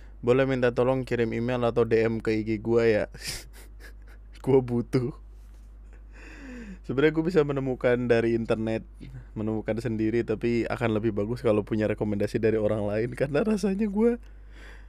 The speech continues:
makin nggak kuat aja. <laughs> Aduh, ya ampun. <sighs> Apa nih artikel lain?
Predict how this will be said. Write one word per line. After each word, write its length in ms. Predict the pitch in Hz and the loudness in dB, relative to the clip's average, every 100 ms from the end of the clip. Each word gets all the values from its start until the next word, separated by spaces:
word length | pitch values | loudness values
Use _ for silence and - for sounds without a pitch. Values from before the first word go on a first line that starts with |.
| - | -8
makin 400 | - 240 254 233 | 0 0 2 4
nggak 160 | 233 226 | 4 4
kuat 400 | - 226 226 233 - | 2 2 2 0 0
aja. 320 | 240 220 226 - 339 - 302 285 311 - - - - - - - - - - - - - - - - 381 294 277 262 262 262 240 - - - | 0 0 -2 4 4 6 4 4 2 0 -4 -20 -20 -20 -18 -18 -18 -20 -20 -20 -20 -20 -20 -20 -16 -8 -6 -6 -6 -6 -6 -8 -12 -18 -10
<laughs> 80 | - | -8
Aduh, 240 | - - | -4 -6
ya 240 | - - - | -6 -6 -8
ampun. 480 | 285 330 320 294 285 - - - - - - - - - - - - - - - - - - - - - - - - - - - - - - - - - - - - - - - - - - - - - - - - - | -10 -8 -10 -10 -16 -18 -20 -20 -18 -16 -14 -16 -18 -20 -20 -20 -20 -20 -20 -20 -20 -20 -20 -20 -20 -20 -20 -20 -20 -20 -20 -20 -18 -18 -18 -16 -16 -16 -16 -18 -18 -18 -20 -18 -16 -16 -16 -20 -20 -20 -20 -20 -20 -8
<sighs> 1800 | 190 190 156 139 - - - - - - - - - - - - - 120 | -4 -2 -4 -10 -14 -16 -18 -20 -20 -20 -20 -20 -20 -20 -20 -20 -14 -8
Apa 140 | - | -4
nih 160 | 107 101 | -4 -4
artikel 320 | 98 101 101 | -8 -8 -6
lain? 380 | 101 101 98 | -4 -4 -6